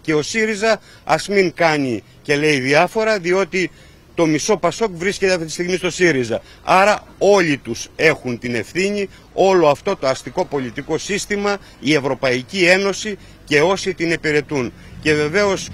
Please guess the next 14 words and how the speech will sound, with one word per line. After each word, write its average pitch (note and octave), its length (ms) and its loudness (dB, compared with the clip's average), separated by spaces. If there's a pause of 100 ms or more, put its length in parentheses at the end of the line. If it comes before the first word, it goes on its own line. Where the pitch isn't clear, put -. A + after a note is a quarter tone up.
(140)
ακραίο F3 500 4
καιρικό D3 460 0
φαινόμενο, F3 640 0
για C#3+ 160 -4
να C#3 100 -4
τελειώσω D3+ 400 -6
με C#3 100 -4
αυτό, G3 300 -4 (280)
ακραίο F3 520 2
καιρικό D3+ 420 -2
φαινόμενο D3+ 440 -4
λοιπόν F3 400 -6 (200)
είναι F3+ 320 0
μόνο F#3+ 580 0